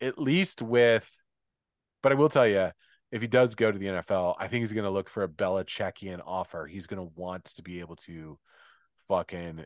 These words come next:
i-, if he's gonna cook the, the fucking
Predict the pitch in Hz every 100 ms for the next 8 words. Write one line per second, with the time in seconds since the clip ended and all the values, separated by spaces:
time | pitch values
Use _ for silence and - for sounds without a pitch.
0 | - - - 120 - 120 123 131 120 _
1 | _ _ - 139 131 - 113 - _ _
2 | _ 151 120 - 123 - 110 107 104